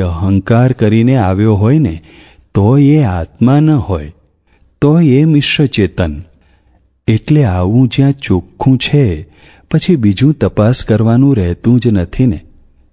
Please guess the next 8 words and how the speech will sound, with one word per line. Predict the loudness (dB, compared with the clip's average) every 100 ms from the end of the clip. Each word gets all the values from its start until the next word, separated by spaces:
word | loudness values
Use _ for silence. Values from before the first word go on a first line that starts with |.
| _ -4
બોજો | 0 2 2 0 2
જ | 0
ના | 2 2
રહ્યો | 2 2 2
ને. | 0 -4 _ _ _ _ _ _ _ -4
તે | 0 2
વખતે | 0 0 -2 0 -2
કંઈક | 0 0 0